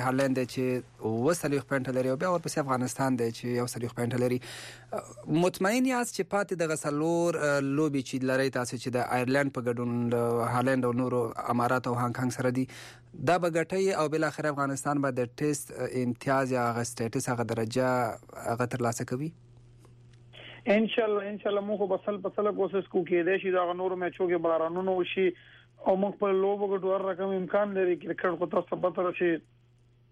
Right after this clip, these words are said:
Speaker 2: یو ورځ یو رقم وي، بل، بله ورځ وي. نو انشاءالله موږ کولی شو چې موږ فاینل ته ورسېږو،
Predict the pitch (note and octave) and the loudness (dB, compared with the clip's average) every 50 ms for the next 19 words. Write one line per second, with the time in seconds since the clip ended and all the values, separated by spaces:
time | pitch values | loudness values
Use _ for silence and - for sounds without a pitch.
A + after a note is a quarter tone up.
0 | _ _ - - - - - F#3 F3+ F3+ F3 F3+ D#3+ E3 F#3 F#3 F#3+ F3+ F3+ - | _ _ -12 -8 -6 0 2 4 4 4 4 2 2 0 0 0 0 -2 -2 -4
1 | - F3+ F3+ F3 D#3+ F3+ F3 E3 D#3+ F3+ F#3 F#3 F#3 F3 F3+ E3+ E3+ F3 E3 - | -6 -6 -6 -4 -2 -2 -4 -2 -2 -2 0 0 0 2 0 2 0 0 -2 -4
2 | - - - - - - - F3+ F3 F3 F#3 F3 - - F#3+ F3+ F#3 F#3 F#3 F3+ | -10 -20 -20 -20 -14 -6 -2 0 2 2 2 2 2 2 2 2 2 0 0 -2
3 | F3+ F#3 F3 C#3+ F3+ F3 F#3 G3 G#3 G#3 F3 F#3+ F#3 - - F#3 E3+ F3 F3 F3+ | -4 -4 -2 2 2 4 4 4 4 2 2 0 -2 0 -2 -2 -2 -2 -2 0
4 | F3 E3+ E3 D3 F3 E3+ E3 E3+ F3+ F3 E3 F3+ F#3 F#3 F#3 F#3 - - F#3 F3+ | 2 0 0 0 0 0 0 0 0 0 2 2 2 4 2 0 0 0 0 2
5 | E3+ F3+ | 2 2